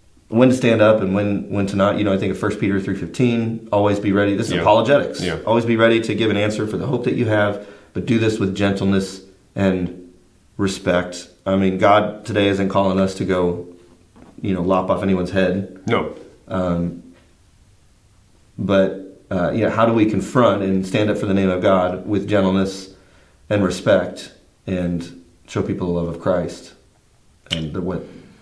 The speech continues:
Speaker 1: you know, what they're doing is,
Speaker 2: Right.
Speaker 1: is against the name of God?
Speaker 2: Right. It's, it's not an easy thing to do, but I think it's a requ-, a requirement that, uh, I'm very passionate about apologetics. Um, it, it changed my life, but, um, I still find it difficult to have some of those conversations,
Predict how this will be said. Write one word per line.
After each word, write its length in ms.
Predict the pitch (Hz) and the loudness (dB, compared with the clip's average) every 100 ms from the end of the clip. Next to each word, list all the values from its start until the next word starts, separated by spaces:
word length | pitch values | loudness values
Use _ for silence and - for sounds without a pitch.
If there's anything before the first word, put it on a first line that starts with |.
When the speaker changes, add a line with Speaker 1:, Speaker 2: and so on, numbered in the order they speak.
| _ _ _ _ - | _ _ _ _ -10
Speaker 1:
you 80 | 104 | -6
know, 40 | |
what 140 | 87 92 | -4 -4
they're 120 | 87 | -2
doing 240 | 92 95 | 2 2
is, 60 | 87 | 2
Speaker 2:
Right. 240 | 98 85 - | 0 0 -4
Speaker 1:
is 100 | 98 | -6
against 300 | 98 92 98 | -2 -2 -2
the 80 | - | -2
name 140 | 101 110 | 0 0
of 100 | 98 | 0
God? 400 | 123 151 - - | 0 -2 -6 -10
Speaker 2:
Right. 260 | 69 139 - - - | -10 -10 -14 -20 -2
It's, 180 | - 143 | 0 0
it's 260 | - 160 143 | 0 0 2
not 160 | 131 | 2
an 100 | 117 | 2
easy 220 | 120 131 143 | 0 0 2
thing 160 | 139 | 2
to 40 | 120 | 2
do, 220 | 127 131 | 2 2
but 140 | - - | 2 0
I 80 | 95 | -2
think 200 | 117 110 | -2 -4
it's 140 | - | -4
a 40 | 82 | -4
requ-, 360 | 80 - - | -4 -4 -6
a 100 | 101 87 | -4 -4
requirement 800 | 87 - 98 104 98 80 80 - | -4 -6 0 2 4 0 -6 -8
that, 300 | 82 - - | -8 -8 -8
uh, 220 | 82 82 - - - | -8 -8 -12 -12 -4
I'm 180 | 104 85 | -2 0
very 180 | 80 | -4
passionate 360 | 76 76 - 82 | -4 -6 -6 -6
about 160 | 76 73 | -6 -6
apologetics. 720 | - 67 65 76 73 - - | -6 -6 -6 -6 -6 -10 -8
Um, 200 | 82 80 | -6 -4
it, 100 | - | -4
it 160 | 95 - | -6 -4
changed 300 | 110 90 85 | -4 -4 -2
my 140 | 107 | -2
life, 300 | 98 76 - - - - | -2 -4 -8 -14 -20 -12
but, 340 | 98 90 - - - - | -4 -4 -4 -10 -20 -12
um, 400 | 92 82 76 73 - | -8 -6 -6 -8 -10
I 60 | |
still 260 | - - 110 | -8 -4 -4
find 280 | - 98 87 | -2 -4 -4
it 120 | 80 | -4
difficult 480 | 95 98 - 87 - | -6 -6 -8 -10 -10
to 100 | 85 | -8
have 300 | 95 85 - | -4 -4 -4
some 240 | - 104 | -4 -2
of 80 | 90 | -2
those 160 | 85 | -4
conversations, 760 | - 92 87 - 92 90 90 | -4 -6 -6 -4 -4 -2 -6